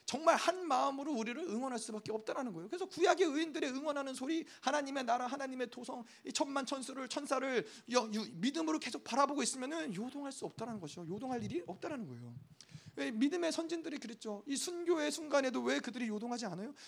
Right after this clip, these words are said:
기꺼이 생명을 드릴 수 있는 이유가 뭐예요? 눈앞에 그 영원한 나라가 보이니까는, 그리스도가 보이니까는, 그 만왕의 왕이 나를 영접하고자 기다리는 것이 눈으로 보이기 때문에 요동하지 않는 거예요. 그게, 그것이 안 보이면은, 안 보이면 미치겠죠. 아니,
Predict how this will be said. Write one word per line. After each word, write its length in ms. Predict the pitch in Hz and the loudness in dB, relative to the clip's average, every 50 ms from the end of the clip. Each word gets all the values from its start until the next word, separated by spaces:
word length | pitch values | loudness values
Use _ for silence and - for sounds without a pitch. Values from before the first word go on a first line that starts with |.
| - - - | -20 -12 -8
기꺼이 380 | - 277 - - 311 302 302 294 | -8 -8 -4 0 2 4 4 4
생명을 360 | 285 302 285 285 277 277 262 | 2 2 0 0 0 0 0
드릴 180 | - 226 254 | 0 0 -2
수 100 | - - | -2 -2
있는 220 | 247 240 240 240 220 | -4 -4 -4 -4 -4
이유가 240 | 214 220 226 311 233 | -4 -4 -4 -2 -2
뭐예요? 320 | 156 156 160 226 302 294 - _ _ _ _ - 190 - _ - - - - - | -2 0 -2 -2 -2 -6 -10 _ _ _ _ -18 -18 -18 _ -20 -20 -20 -10 -4
눈앞에 360 | 262 359 392 392 392 349 339 | 0 0 0 2 0 0 0
그 160 | - 330 269 | 4 4 6
영원한 360 | 226 220 269 320 349 349 330 | 6 6 4 4 2 2 0
나라가 220 | 311 285 285 294 285 | 0 0 0 0 -2
보이니까는, 680 | - - 269 311 339 359 - - 269 254 233 240 247 240 - - - - | -4 -2 0 0 0 0 0 -2 -2 -2 -2 -2 -4 -6 -8 -12 -14 -6
그리스도가 580 | - - 294 330 330 - - 320 311 285 277 277 | 0 2 4 4 4 2 0 0 0 2 2 2
보이니까는, 640 | - 269 311 320 320 - - 240 233 247 247 240 220 | 0 -2 -4 -4 -4 -4 -4 -4 -4 -4 -4 -4 -4
그 80 | - | -4
만왕의 440 | 302 294 226 226 262 339 311 320 320 | -2 0 2 2 2 0 0 2 4
왕이 360 | 262 240 226 233 262 294 302 | 6 8 8 8 6 4 2
나를 240 | 277 262 262 269 269 | 4 4 4 6 6
영접하고자 640 | 254 220 240 254 - 277 - 294 254 269 269 285 269 | 4 4 4 4 2 0 2 0 0 0 -2 -4 -6
기다리는 320 | - 214 277 285 269 262 | 0 2 4 4 4 2
것이 220 | 254 254 - 285 | 0 -2 -2 -2
눈으로 300 | 208 226 277 269 277 294 | -4 -4 -4 -4 -4 -6
보이기 340 | 220 - - 277 294 285 285 | -6 -4 -2 0 0 0 0
때문에 480 | - 254 240 247 311 330 349 311 180 - - - - - - | 0 0 -2 -2 -2 -4 -4 -4 -4 -6 -8 -14 -18 -8 -4
요동하지 380 | 233 294 311 349 359 349 349 294 | -2 -2 0 -2 -2 -2 -2 -2
않는 240 | 220 208 254 330 359 | -4 -4 -4 -6 -6
거예요. 400 | 302 277 226 202 196 196 202 190 - | -6 -6 -6 -6 -6 -8 -12 -14 -8
그게, 140 | - 359 381 | -4 -2 0
그것이 300 | - - - 403 403 - | 0 2 2 2 4 4
안 220 | - 180 240 294 294 | 4 4 4 4 4
보이면은, 640 | 392 381 359 339 311 320 330 339 277 214 156 - - - - _ _ _ _ _ _ _ _ _ _ _ _ | 2 2 2 2 0 0 0 0 2 0 0 -2 -8 -16 -20 _ _ _ _ _ _ _ _ _ _ _ _
안 140 | - 226 302 | -2 0 2
보이면 220 | 294 320 349 302 | 4 4 2 2
미치겠죠. 640 | 185 208 - - - 339 - - 208 202 185 185 170 - _ - | 0 0 0 0 0 0 -2 -4 -4 -6 -6 -6 -10 -14 _ -6
아니, 140 | - 247 | -6 -4